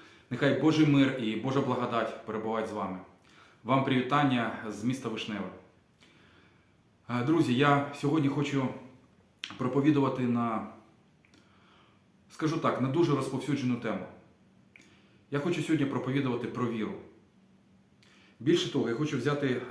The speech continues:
дуже відоме місце Писання. Вже я, я особисто чув дуже багато проповідей на цю тему, і... я знаю, що так само ви чули ці проповіді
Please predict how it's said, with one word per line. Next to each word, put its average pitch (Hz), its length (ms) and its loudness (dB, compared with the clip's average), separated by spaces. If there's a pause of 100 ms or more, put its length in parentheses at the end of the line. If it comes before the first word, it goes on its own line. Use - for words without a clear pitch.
(160)
дуже 143 200 0
відоме 127 340 2
місце 135 260 0
Писання. 131 520 -2
Вже 120 140 -4
я, 131 300 -2
я 143 120 2
особисто 135 580 0
чув 117 180 -4 (140)
дуже 147 200 4
багато 131 340 -2
проповідей 127 680 -4 (380)
на 127 120 -2
цю 127 160 -4
тему, 139 500 2
і... 120 240 2 (1300)
я 127 120 -2
знаю, 143 220 2
що - 140 -6
так 131 140 -8
само 151 380 2 (200)
ви 147 240 6 (320)
чули 131 420 0 (1080)
ці 139 140 -4
проповіді 117 680 -2